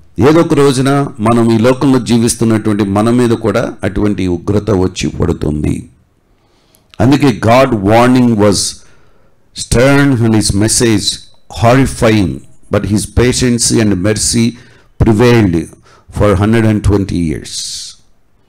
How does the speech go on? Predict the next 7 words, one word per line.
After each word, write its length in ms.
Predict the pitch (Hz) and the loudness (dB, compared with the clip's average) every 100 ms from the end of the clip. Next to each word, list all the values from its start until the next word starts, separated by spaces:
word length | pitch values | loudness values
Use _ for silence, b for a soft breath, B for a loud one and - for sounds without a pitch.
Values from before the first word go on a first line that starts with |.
| _ - | _ -2
దేవుని 260 | 120 143 151 | 2 4 4
యొక్క 160 | 135 | 2
హెచ్చరిక 680 | 123 107 151 135 135 143 139 | 0 2 2 2 2 0 0
కఠినమైంది 880 | 120 120 127 123 117 107 104 107 - b b b b b b | -2 0 2 4 2 2 -2 -6 -10 b b b b b b
మరియు 300 | - 110 139 | 0 2 4
ఆయన 180 | 131 117 | 4 4
సందేశం 640 | 110 107 117 131 - 131 | 2 2 2 2 2 0